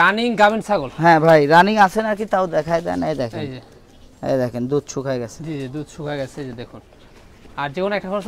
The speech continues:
Speaker 1: তারপর বহন
Speaker 2: যে
Speaker 1: করে
Speaker 2: কোনো
Speaker 1: থাকেন?
Speaker 2: একটা খরচ দিয়ে থাকি।
Speaker 1: আরুন ভাই।
Speaker 2: ভাই।
Speaker 1: আমরা বিগ সাইজের ছাগল দেখতে পাচ্ছি আপনার
Speaker 2: বিটলের
Speaker 1: হাতে।
Speaker 2: ক্রস বিট ভাই।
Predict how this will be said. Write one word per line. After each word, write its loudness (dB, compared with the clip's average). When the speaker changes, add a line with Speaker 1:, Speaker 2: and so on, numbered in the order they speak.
Speaker 1:
তারপর -2
বহন 0
Speaker 2:
যে 4
Speaker 1:
করে 6
Speaker 2:
কোনো 4
Speaker 1:
থাকেন? 6
Speaker 2:
একটা 2
খরচ 2
দিয়ে -2
থাকি। -16
Speaker 1:
আরুন 2
ভাই। 8
Speaker 2:
ভাই। 10
Speaker 1:
আমরা 4
বিগ 0
সাইজের -4
ছাগল -2
দেখতে -2
পাচ্ছি -6
আপনার 0
Speaker 2:
বিটলের 10
Speaker 1:
হাতে। -12
Speaker 2:
ক্রস 8
বিট 0
ভাই। 4